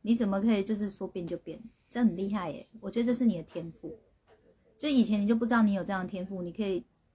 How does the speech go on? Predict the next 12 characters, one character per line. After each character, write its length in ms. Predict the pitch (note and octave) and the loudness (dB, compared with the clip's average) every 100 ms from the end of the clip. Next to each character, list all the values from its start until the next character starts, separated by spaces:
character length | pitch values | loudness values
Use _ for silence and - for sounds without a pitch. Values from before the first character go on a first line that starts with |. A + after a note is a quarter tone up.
| _ _ _ _ _ | _ _ _ _ _
你 220 | G3+ G3 | -4 0
可 80 | A#3+ | 2
以 160 | B3 A3+ | 4 4
去 140 | A#3+ | 2
做 200 | A3+ A3+ | 0 0
这 120 | G#3 | 2
样 360 | G#3 G3 F3 A#3 - - | 0 0 -6 -12 -14 -2
立 180 | B3 G3+ | 2 2
马 180 | D#3+ | 0
的 80 | D#3+ | -8
更 240 | - F3+ F3 | -8 -8 -8
改， 220 | - | -10